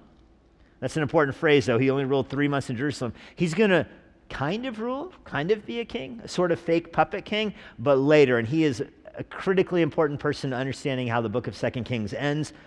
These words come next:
but that's in chapter twenty-five. We'll save that. Just pause him, put the little train on that track over there for two more weeks, and, uh, we'll remember it two weeks from now. At that time,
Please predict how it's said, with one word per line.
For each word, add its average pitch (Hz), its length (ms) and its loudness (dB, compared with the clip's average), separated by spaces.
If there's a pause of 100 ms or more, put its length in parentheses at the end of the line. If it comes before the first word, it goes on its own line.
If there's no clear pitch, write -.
(200)
but 120 100 -4
that's 131 240 0
in 123 60 -4
chapter 117 300 -2
twenty-five. 107 600 -4 (140)
We'll 101 140 -8
save 117 400 -6
that. 104 260 -2 (200)
Just - 140 -20
pause 110 320 -2
him, 110 180 -6
put 104 160 -10 (140)
the - 80 -8
little 107 140 -2
train 107 240 -6
on 107 80 -6
that 104 100 -8
track 110 260 -4
over 101 140 -4
there 101 140 0
for 107 100 -10
two 107 180 -8
more 104 160 -2
weeks, 101 340 -6 (880)
and, 95 180 -6
uh, 90 160 -6 (540)
we'll 131 160 0
remember 101 420 0
it - 80 -16
two - 120 -10
weeks 87 220 -8
from 82 120 -14
now. 82 200 -12 (100)
At 107 140 -12
that 151 200 0
time, 139 380 2